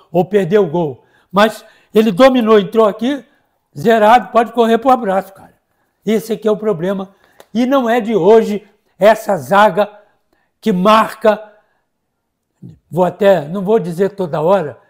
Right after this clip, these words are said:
porque vai ficar muito pesado, mas de vez em quando entra num desespero desse.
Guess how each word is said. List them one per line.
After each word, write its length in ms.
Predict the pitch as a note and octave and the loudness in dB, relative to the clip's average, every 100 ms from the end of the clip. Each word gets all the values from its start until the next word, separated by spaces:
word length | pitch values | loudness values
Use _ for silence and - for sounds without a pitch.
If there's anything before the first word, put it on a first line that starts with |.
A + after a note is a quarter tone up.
| _ | _
porque 160 | - E3+ | -10 -4
vai 180 | F3+ | -4
ficar 240 | F3+ F#3+ F3 | -4 -6 -6
muito 300 | E3 F#3 F#3+ | -6 -8 -8
pesado, 580 | - G3 C#3+ C#3+ B2 G#2+ _ _ - | -6 -4 -4 -6 -6 -14 _ _ -4
mas 220 | G#3 E3 | -2 -2
de 160 | G#3+ | -4
vez 420 | F#3 D3+ G#3+ F3 F#3 | -4 2 2 2 -4
em 140 | G3+ | -8
quando 580 | - G#3+ B3 G#3 C4 B3+ _ _ _ _ _ | -2 0 0 -2 -8 -12 _ _ _ _ _
entra 340 | F3+ G3 A3 | -4 -4 -4
num 200 | G#3+ G#3+ | -4 -4
desespero 680 | F3+ G3+ G3 G3 - G3 G3+ | -6 -6 -8 -10 -2 0 0
desse. 460 | E3+ D3+ - - | -4 -4 -6 -12